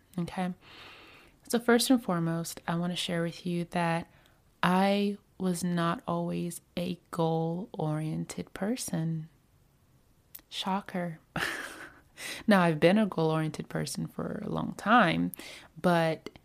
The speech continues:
I wasn't always that goal-oriented person. So I can empathize with you if you say, you know, "Hey, that's not really ever been my thing. I just,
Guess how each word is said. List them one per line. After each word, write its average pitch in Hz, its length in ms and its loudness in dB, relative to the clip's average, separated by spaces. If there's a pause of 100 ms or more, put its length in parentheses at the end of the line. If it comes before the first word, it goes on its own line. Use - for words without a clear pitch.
(540)
I 185 80 -2
wasn't 170 400 0
always 165 500 -6
that - 220 -8
goal-oriented - 640 -6
person. 170 340 -4
So 175 140 -2
I 180 140 6
can 190 200 -2
empathize 160 720 -4
with 160 320 -8
you 156 320 -4
if 160 260 -2
you 160 260 -4
say, 160 280 -4
you 156 140 -4
know, 156 100 -4
"Hey, 170 300 2
that's 160 200 -4
not 165 220 -2
really 160 240 0
ever 160 220 -2
been 156 180 -2
my 156 160 -4
thing. 202 560 2 (460)
I 165 100 -4
just, 160 560 -2